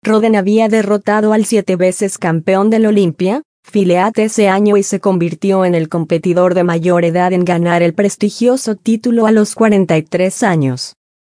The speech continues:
Rhoden se involucró por primera vez en el culturismo como aficionado a principios de la década de mil novecientos noventa,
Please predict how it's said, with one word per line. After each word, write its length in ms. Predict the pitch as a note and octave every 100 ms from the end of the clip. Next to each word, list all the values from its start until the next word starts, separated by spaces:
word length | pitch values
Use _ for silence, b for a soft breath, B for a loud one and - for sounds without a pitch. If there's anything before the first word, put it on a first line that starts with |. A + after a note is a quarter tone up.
| _ _ -
Rhoden 400 | G#3+ G3+ G3 G#3+
se 100 | G#3
involucró 560 | G#3 G#3 G3+ G#3 G#3
por 220 | G#3 A3
primera 480 | - F3+ F3 F#3+ A3+
vez 280 | G3+ G3 -
en 120 | F#3+
el 120 | E3
culturismo 760 | D#3 F#3 F3 A#3+ G#3+ G#3+ G#3+ G3+
como 200 | A3+ A3
aficionado 680 | G3+ G#3 - F#3 F3 F#3 G#3
a 60 |
principios 600 | G#3 G3+ F#3 G#3+ G#3 G3+
de 80 | F#3+
la 160 | G#3 G3+
década 460 | A3+ A3+ G#3 A3+
de 100 | G3+
mil 240 | G3 G#3+ A3+
novecientos 720 | G#3 G#3+ G#3+ G#3 G3+ G3 F#3
noventa, 640 | F#3 F3+ D#3+ C3+ D#3 F#3+